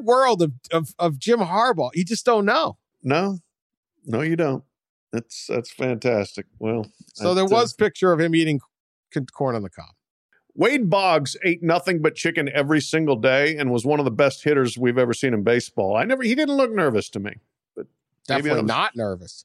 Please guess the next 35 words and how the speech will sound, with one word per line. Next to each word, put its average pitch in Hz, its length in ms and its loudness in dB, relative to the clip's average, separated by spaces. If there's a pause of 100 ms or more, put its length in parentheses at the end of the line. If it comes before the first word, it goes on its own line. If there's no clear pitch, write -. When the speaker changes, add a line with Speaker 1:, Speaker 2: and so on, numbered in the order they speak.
(160)
Speaker 2:
Yeah. 147 240 -4 (380)
Speaker 1:
He 151 80 -4
would 151 100 -4
foul 151 380 0
balls 151 340 2
off 170 260 0
all 135 140 -2
day 139 180 0
long, 143 300 -2
too. - 80 -6
Speaker 2:
Oh, 185 120 2
yeah. 151 200 -2 (320)
Speaker 1:
Wear 143 180 0
the 147 120 -2
pitcher 151 340 -2
out. 143 220 0 (600)
He 151 60 -4
Speaker 2:
Mm. 170 60 2
Speaker 1:
was 147 160 0
Moneyball 143 560 2
before 120 320 -6
Moneyball 123 580 -2
even 113 140 -8
knew 117 160 -6
what 113 160 -8
was 101 80 -18
going 104 260 -8
on. 92 160 -10 (240)
Speaker 2:
<laughs> 156 120 -6 (100)
Right. - 160 -6 (560)
Speaker 1:
Uh, 120 140 -10
yeah, 208 240 -2
chicken's - 400 -4
good. 214 320 0
I, 139 220 -6